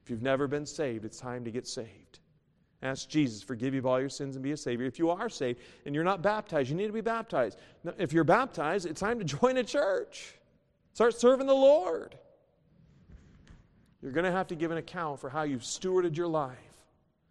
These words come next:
Why don't we stop living for self and do something for Christ? We're gonna stand before him, every one of us. You can't escape it. The judgment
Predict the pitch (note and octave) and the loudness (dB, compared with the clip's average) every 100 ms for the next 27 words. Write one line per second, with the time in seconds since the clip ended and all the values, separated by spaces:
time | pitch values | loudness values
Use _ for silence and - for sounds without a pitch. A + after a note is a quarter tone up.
0 | _ _ _ _ _ A3+ E3 A2+ - C#3 | _ _ _ _ _ -8 -6 -6 -12 -12
1 | A#2+ C3 C#3 C3 B2+ - C3 C#3 D3+ - | -4 -2 -2 -8 -10 -10 -12 -14 -18 -20
2 | _ _ _ _ _ _ _ _ _ _ | _ _ _ _ _ _ _ _ _ _
3 | _ _ - C#3 - D#3+ F3+ E3+ C#3 - | _ _ -20 -20 -16 -12 -10 -10 -12 -16
4 | C#3 D#3 - C3+ A#2+ - B2 - - - | -18 -20 -20 -20 -18 -20 -20 -20 -20 -20
5 | _ - - - _ _ _ _ _ _ | _ -20 -16 -16 _ _ _ _ _ _
6 | _ _ _ _ _ _ _ _ _ _ | _ _ _ _ _ _ _ _ _ _
7 | _ _ _ _ _ _ _ _ _ _ | _ _ _ _ _ _ _ _ _ _
8 | _ _ _ _ _ _ _ - _ _ | _ _ _ _ _ _ _ -20 _ _
9 | - _ _ _ _ - A2+ C3 B2+ - | -20 _ _ _ _ -10 -6 -6 -6 -8
10 | D3 C3+ B2 - D3 A2+ G#2 A#2 B2+ C3 | -8 -6 -10 -2 -2 -2 -4 -6 -6 -6
11 | C3+ A2+ G2 - A#2 - B2+ B2 C3 - | -8 -10 -14 -14 -14 -10 -10 -10 -12 -10
12 | B2 A2+ - A#2 G#2 A2 A2 B2+ | -10 -10 -12 -12 -4 -4 -4 -14